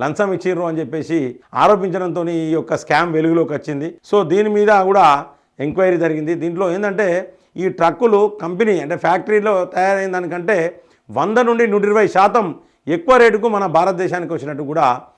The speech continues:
దీనికి ఒక సంబంధించి ఆరోపణలు ఉన్నాయి మిత్రులారా. ఇది కూడా టాటా ట్రక్ స్కామ్ అనేది కూడా చాలా పెద్ద స్కామ్. ఆ తర్వాత మరొక స్కామ్ కామన్వెల్త్ గేమ్స్ స్కామ్ మిత్రులారా.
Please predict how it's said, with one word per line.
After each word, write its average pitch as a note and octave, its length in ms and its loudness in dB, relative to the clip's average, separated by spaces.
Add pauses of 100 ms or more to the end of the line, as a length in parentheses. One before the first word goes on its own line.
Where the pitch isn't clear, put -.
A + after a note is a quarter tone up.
(220)
దీనికి C#3 240 -4
ఒక C3+ 80 -2
సంబంధించి D3 480 -6
ఆరోపణలు D3 460 -2
ఉన్నాయి C#3+ 180 -4
మిత్రులారా. C3+ 320 -6
ఇది C#3 140 -8
కూడా D#3+ 340 2 (360)
టాటా E3 480 2 (240)
ట్రక్ D3+ 240 -2
స్కామ్ D#3+ 320 -6
అనేది D3+ 180 -8
కూడా D3 200 -8
చాలా C3+ 140 0
పెద్ద C#3 240 -4
స్కామ్. C#3 380 -6 (360)
ఆ E3+ 40 0
తర్వాత A#3 280 6
మరొక A#3+ 380 4
స్కామ్ A#3+ 400 4 (400)
కామన్వెల్త్ G#3+ 540 4
గేమ్స్ F#3 360 2
స్కామ్ F#3 340 -2
మిత్రులారా. E3+ 380 -2